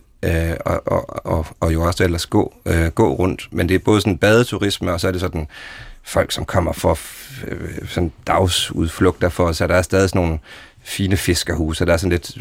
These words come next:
miljø på den måde. Og så kan man sige, det har været, øh, det er sådan en, en ø, der har, har sådan en, en, en, kunne man godt sige, en kunstnerø. Altså, det er en af de her øer, der i, øh, ligesom, øh, i, i Danmark, Skagen måske, i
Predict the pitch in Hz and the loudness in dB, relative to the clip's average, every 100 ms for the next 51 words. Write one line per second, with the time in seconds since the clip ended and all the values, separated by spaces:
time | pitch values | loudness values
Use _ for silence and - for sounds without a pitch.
0 | - - 92 95 85 95 - 90 87 71 | -16 -8 0 0 4 2 2 0 -2 -2
1 | 80 85 - - - - - - - - | -2 -2 -6 -14 -18 -18 -18 -20 -20 -20
2 | _ - 107 110 113 107 - 117 107 98 | _ -4 0 2 2 2 2 2 4 4
3 | 98 98 92 92 85 82 82 80 95 87 | 6 6 6 4 4 2 0 -2 -2 2
4 | 101 95 92 - 90 131 143 98 95 104 | 2 2 0 0 2 4 4 2 2 0
5 | 101 107 92 95 - 82 69 87 - - | 0 0 -2 -4 -6 -8 -4 -4 -4 -6
6 | - - - 90 85 110 - 104 98 - | -8 -14 -4 -2 2 2 2 2 2 2
7 | 135 - 123 95 90 73 95 - 110 107 | 2 4 2 4 4 2 0 2 2 2
8 | 98 110 80 113 98 92 92 - - _ | 2 2 2 2 2 2 0 -4 -10 _
9 | - - - 90 92 87 87 85 85 107 | -12 -12 -8 -4 -2 -2 -2 -4 -2 0
10 | 110 92 85 80 80 82 82 - - 90 | 0 0 0 -2 -2 -4 -4 -6 -8 -6
11 | 87 87 98 101 - 110 101 87 85 - | 0 2 2 0 0 0 2 0 -2 -2
12 | 98 87 - - 82 | -2 -2 -4 -4 -2